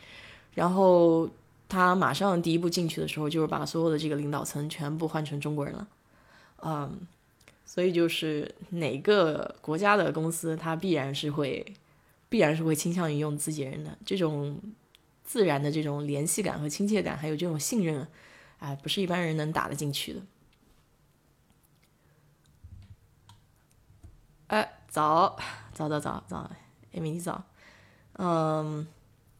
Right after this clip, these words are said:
，L G B T人群多吗？美国人是不是都很 open？美国也是分地域的哈。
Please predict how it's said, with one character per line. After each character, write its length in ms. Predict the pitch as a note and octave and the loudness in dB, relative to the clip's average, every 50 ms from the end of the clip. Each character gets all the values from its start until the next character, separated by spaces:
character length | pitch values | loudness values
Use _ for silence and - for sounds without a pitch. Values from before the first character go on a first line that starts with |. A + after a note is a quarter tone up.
| - - _ _ _ - - - - - | -20 -20 _ _ _ -20 -20 -20 -12 -6
，L 180 | F3+ E3 F#3+ A3+ | -4 -2 0 0
G 160 | A3 B3 B3 | 0 -2 -2
B 120 | B3+ B3+ | -2 -2
T 300 | B3 - - C#4 A3 - - - - | -4 -4 -2 -2 -2 -2 -4 -4 -4
人 180 | D#3+ D3 D#3+ | -4 -2 -2
群 240 | D#3+ - D#3+ D#3 D#3+ | -2 -2 -2 -2 -2
多 180 | D#3+ E3+ E3+ E3+ | 0 0 0 0
吗？ 280 | F3 E3+ D3 D3+ E3 - _ _ | 0 -2 -4 -6 -8 -12 _ _
美 160 | - D#3 D3+ D3 | -8 -8 -6 -4
国 200 | D#3+ D#3 D#3+ E3+ | -2 -2 0 0
人 180 | F#3 G3+ G#3+ | 0 0 0
是 200 | G#3+ G#3+ - A3+ | -2 -2 -2 -2
不 80 | G3+ F#3+ | -2 -2
是 220 | F#3 - F#3+ F3 | -2 -2 -2 -2
都 180 | E3+ F#3+ G3+ G#3+ | -2 -2 -2 -2
很 180 | G#3 E3+ C#3+ | -2 -4 -4
open？ 400 | C#3 - F3+ G3+ G#3 - - - - - _ _ _ _ _ - - - - - - - - - _ - - - - - - _ _ _ _ _ _ _ _ - - - _ _ - _ _ _ _ _ _ _ - - - _ | -2 0 0 0 -2 -2 -8 -12 -12 -16 _ _ _ _ _ -20 -20 -20 -18 -16 -16 -16 -18 -20 _ -12 -10 -10 -10 -12 -18 _ _ _ _ _ _ _ _ -20 -20 -20 _ _ -20 _ _ _ _ _ _ _ -20 -20 -12 _
美 180 | - F3+ D#3+ D#3 | -2 0 2 4
国 160 | E3+ F3 G3+ | 6 6 6
也 80 | G#3 | 6
是 160 | D#3+ - - D#3+ | 6 4 0 -2
分 240 | - E3+ E3 E3 | -2 -2 -2 -2
地 200 | D#3+ F#3+ F3 D#3 | -2 -2 -2 0
域 100 | D#3 D#3 | 2 2
的 100 | C#3 - | 0 0
哈。 240 | - D3 C3+ C3 D3+ | -2 -4 -6 -6 -8